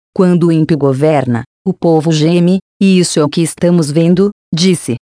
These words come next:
Michele ainda se referiu a Bolsonaro como ex e futuro presidente do Brasil e expressou esperança de que ele volte ao cargo. Bolsonaro está inelegível por decisão da Justiça Eleitoral após ter atacado a legitimidade do sistema eleitoral,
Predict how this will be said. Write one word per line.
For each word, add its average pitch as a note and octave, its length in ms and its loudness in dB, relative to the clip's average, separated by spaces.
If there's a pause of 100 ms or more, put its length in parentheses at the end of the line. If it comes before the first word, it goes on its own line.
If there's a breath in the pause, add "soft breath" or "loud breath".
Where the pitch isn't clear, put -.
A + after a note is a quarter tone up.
(280)
Michele F3+ 500 0
ainda F#3 400 2
se F3+ 160 -2
referiu D#3+ 460 0
a E3+ 40 0
Bolsonaro E3 760 0
como G#3+ 220 2
ex F3+ 140 0
e D#3+ 60 0
futuro G3 420 -2
presidente D#3+ 680 0
do D#3+ 100 0
Brasil E3 480 0
e - 20 2
expressou E3+ 640 -2
esperança D#3 720 0
de D#3+ 140 -2
que - 160 -4
ele D#3+ 240 2
volte F3 360 0
ao F#3+ 80 0
cargo. C#3+ 440 -2 (440)
Bolsonaro E3+ 640 0
está F3 320 -2
inelegível D#3 640 0
por D#3 160 -2
decisão E3 640 -2
da F#3 100 0
Justiça G3 640 -2
Eleitoral E3 580 0
após D#3+ 420 -2
ter E3+ 160 2
atacado E3+ 580 -2
a E3 60 2
legitimidade D3+ 920 0
do D#3 100 -2
sistema F3 560 -2
eleitoral, D#3+ 680 0